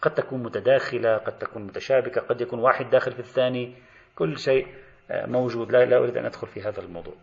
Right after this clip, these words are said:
طيب، عندنا ستة تجارب، آه، آه، دينية، ستة أنواع من التجارب الدينية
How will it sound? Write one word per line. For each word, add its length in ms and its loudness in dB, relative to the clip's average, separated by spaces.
طيب، 140 -6
عندنا 560 4
ستة 560 -4
تجارب، 540 6
آه، 40 -8
آه، 460 -2
دينية، 600 -4
ستة 360 -2
أنواع 400 0
من 260 -6
التجارب 580 0
الدينية 680 -6